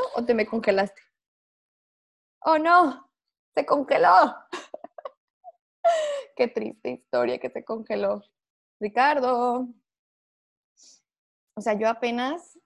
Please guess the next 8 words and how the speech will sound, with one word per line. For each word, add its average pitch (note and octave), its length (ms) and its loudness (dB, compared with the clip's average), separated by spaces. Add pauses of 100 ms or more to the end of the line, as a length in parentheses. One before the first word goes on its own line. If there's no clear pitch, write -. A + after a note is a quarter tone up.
estaba A3 500 -4 (140)
platicando G#3 520 -4
mi A3 120 -8
vida, G#3 360 -8 (400)
abriéndome, G#3 840 -4 (580)
siendo G#3+ 280 -4
vulnerable, A3 520 -2
Ricardo. B3 420 -6